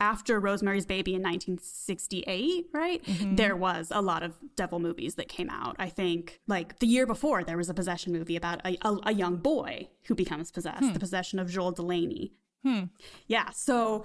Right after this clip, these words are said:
Speaker 1: you know, these stories are widely circulating in the press, and by the time it hits screens, December twenty-sixth, nineteen seventy-three,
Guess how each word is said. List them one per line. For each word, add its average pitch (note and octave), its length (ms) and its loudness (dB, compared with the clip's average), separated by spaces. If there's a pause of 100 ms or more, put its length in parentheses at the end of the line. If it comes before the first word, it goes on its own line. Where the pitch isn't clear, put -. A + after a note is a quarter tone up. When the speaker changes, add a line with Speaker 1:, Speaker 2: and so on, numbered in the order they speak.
(140)
Speaker 1:
you A3 100 -2
know, G3+ 120 2
these G#3+ 200 -4
stories A3+ 340 0
are F#3 60 -2
widely D#3 360 -8
circulating E3+ 580 -4
in E3+ 80 -2
the E3+ 60 -6
press, C#4 560 -4
and F3+ 520 0 (800)
by G3 360 0
the G#3+ 100 -2
time A3+ 800 0 (240)
it G#3+ 160 -2
hits A3+ 240 -4
screens, G#3+ 640 2
December G3+ 400 0
twenty-sixth, G#3 520 -2
nineteen G3+ 300 2
seventy-three, G#3 800 0